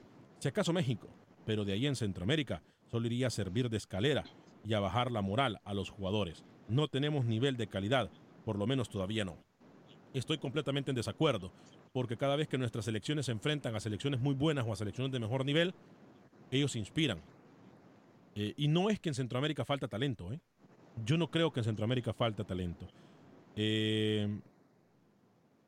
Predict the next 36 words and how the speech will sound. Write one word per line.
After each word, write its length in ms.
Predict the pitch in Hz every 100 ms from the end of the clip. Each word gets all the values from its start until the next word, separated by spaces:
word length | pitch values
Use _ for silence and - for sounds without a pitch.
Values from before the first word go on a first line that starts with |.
| _ _ _ _ _ _ _ _ _ _ -
eh, 600 | - - 50 - 57 58
Sergio 320 | - 160 139 143
Pereira 240 | 139 151
dice, 300 | 156 - 147
"Es 80 | 147
que 100 | 180
la 80 | 151
pregunta 400 | 135 165 160 156
es, 100 | 139
¿a 60 |
quién 260 | - 165 175
le 80 | 165
beneficiaría? 600 | 135 120 107 110 165 107
Recuerda, 340 | 104 139 147
las 100 | 131
exigencias, 720 | 123 113 147 143 147 123 - - - _ _ 101
eh, 320 | 95 95 92
son 240 | - 127
más 260 | 135 139 -
en 80 | 107
las 100 | 107
selecciones 400 | 110 101 131 131
centroamericanas. 920 | 120 104 98 98 123 120 92 - - - - - _ _ - - - -
Sería 280 | - 135 202
tan 160 | 214 226
aburrido 460 | 175 160 190 170
ver 140 | 160 170
un 180 | 170
juego 240 | 135 165 165
de 60 |
la 60 | 139
concacaf 500 | 139 127 117 151 156
que 120 | - 135
no 100 | 127
tiene 220 | 147 139
nivel 340 | 123 147 110